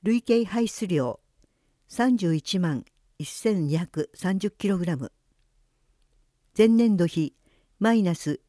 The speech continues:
一万四千五十キログラム。人口の動き。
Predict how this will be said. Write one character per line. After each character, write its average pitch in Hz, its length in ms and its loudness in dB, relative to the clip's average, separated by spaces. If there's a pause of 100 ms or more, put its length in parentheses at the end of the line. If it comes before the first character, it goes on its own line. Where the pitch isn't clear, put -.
一 - 240 -4
万 226 220 4
四 185 220 2
千 160 320 -2 (180)
五 151 120 0
十 170 140 -4
キ - 160 -4
ロ 165 100 4
グ 143 100 -8
ラ 135 100 -2
ム。 107 120 -10 (1500)
人 220 180 2
口 208 220 4
の 190 200 4
動 180 140 2
き。 - 240 -4